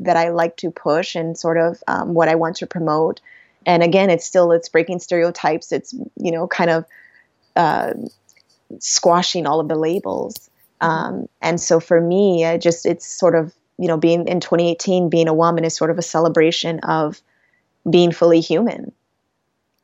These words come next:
Speaker 1: being with having all of these different characteristics and feelings and all sides of me,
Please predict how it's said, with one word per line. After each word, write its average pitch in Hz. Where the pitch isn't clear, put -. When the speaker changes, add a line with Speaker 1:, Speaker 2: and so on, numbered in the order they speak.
Speaker 1:
being 170
with 170
having 175
all 190
of 180
these 175
different 180
characteristics 180
and 170
feelings 170
and 101
all 185
sides -
of 165
me, 156